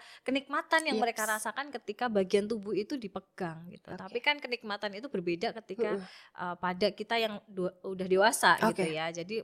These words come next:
Speaker 1: bukan pada ke arah rangsangan, tapi memang ada sesuatu hal yang, sensasi yang berbeda
Speaker 2: Oke.
Speaker 1: yang dia rasakan. Nah,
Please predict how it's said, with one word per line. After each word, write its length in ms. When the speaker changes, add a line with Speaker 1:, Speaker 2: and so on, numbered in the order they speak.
Speaker 1:
bukan 400
pada 320
ke 80
arah 240
rangsangan, 480
tapi 320
memang 240
ada 240
sesuatu 400
hal 180
yang, 180
sensasi 400
yang 80
berbeda 480
Speaker 2:
Oke. 0
Speaker 1:
yang 160
dia 160
rasakan. 560
Nah, 240